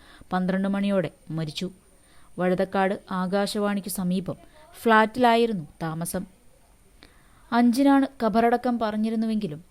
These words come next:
അവസാന നിമിഷവും അദ്ദേഹത്തെ കാണാൻ നിരവധി ആളുകളാണ്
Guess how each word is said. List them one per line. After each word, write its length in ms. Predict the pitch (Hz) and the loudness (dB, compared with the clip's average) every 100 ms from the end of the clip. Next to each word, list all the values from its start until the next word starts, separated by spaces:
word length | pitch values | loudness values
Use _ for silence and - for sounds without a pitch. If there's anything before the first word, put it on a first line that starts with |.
| _ - | _ -6
അവസാന 440 | 202 208 233 226 | -4 -2 -2 -2
നിമിഷവും 500 | 220 214 214 220 160 - | -2 -2 -2 -4 -6 -8
അദ്ദേഹത്തെ 480 | 190 190 196 202 214 | -6 -4 -2 -2 -4
കാണാൻ 320 | 208 202 196 196 185 | -4 -4 -6 -8 -4
നിരവധി 460 | 180 190 202 208 | -2 -2 -2 -2
ആളുകളാണ് 540 | 196 196 196 202 196 | -2 -2 -4 -4 -4